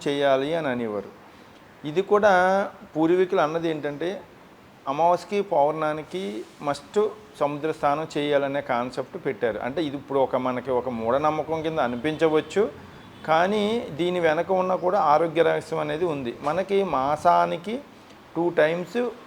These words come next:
డిటాక్సిఫికేషన్ అనేది జరుగుతుందండి ప్రకృతిలో. అంటే పదిహేను రోజులకోసారి, పదిహేను రోజులకోసారి. ఇది దీన్నే అమావాస్య, పౌర్ణమి అని అన్నారు పూర్వీకులు. ఇక్కడ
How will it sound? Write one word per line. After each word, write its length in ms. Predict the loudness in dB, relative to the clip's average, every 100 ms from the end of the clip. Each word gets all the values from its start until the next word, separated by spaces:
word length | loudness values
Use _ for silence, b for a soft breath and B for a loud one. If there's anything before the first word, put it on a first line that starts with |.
| -20 -20 -20 -20 -20 -20 -10
డిటాక్సిఫికేషన్ 680 | -4 4 4 4 0 0 2
అనేది 200 | 0 0
జరుగుతుందండి 540 | 4 4 4 -2 -2 0
ప్రకృతిలో. 580 | 0 -2 -4 -4 -2 -2 -6 -8
అంటే 280 | -4 2 2 4
పదిహేను 280 | 2 4 4
రోజులకోసారి, 580 | 4 4 2 2 2 2
పదిహేను 380 | 0 0 -2 -2
రోజులకోసారి. 520 | -2 -2 -2 -2 -4
ఇది 180 | -8 -6
దీన్నే 340 | -4 -4 -2
అమావాస్య, 560 | -2 0 2 2 0 -4
పౌర్ణమి 560 | 0 2 2 0 -4 -4
అని 120 | -2
అన్నారు 280 | 0 -2 -2
పూర్వీకులు. 420 | -8 -6 -6 -8 -12 -16 B B B B B B -6
ఇక్కడ 200 | -2